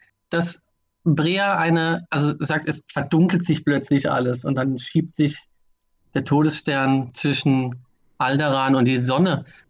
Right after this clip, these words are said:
Aber in Episode vier ist es gar nicht der Fall. Wenn wir vom Todesstern aus auf Alderaan gucken und er feuert,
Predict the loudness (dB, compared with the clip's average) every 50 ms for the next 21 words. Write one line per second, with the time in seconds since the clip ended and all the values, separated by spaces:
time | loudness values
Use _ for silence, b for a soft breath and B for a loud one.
0 | _ _ _ _ -2 -2 0 2 2 0 0 0 -2 -2 0 0 0 0 -2 -2
1 | -2 -2 -2 -4 -6 -6 -8 -4 -4 -4 -4 -2 -2 -2 -2 -2 -2 -4 -4 -2
2 | -2 0 0 2 2 2 2 0 0 -2 -2 -4 -2 0 0 0 2 0 -2 -4
3 | -4 -2 -2 0 0 0 0 0 -2 -2 -2 -2 0 0 0 2 2 2 2 2
4 | 2 2 0 -2 0 0 0 0 0 -2 -2 -4 -2 -2 0 0 -2 -2 -4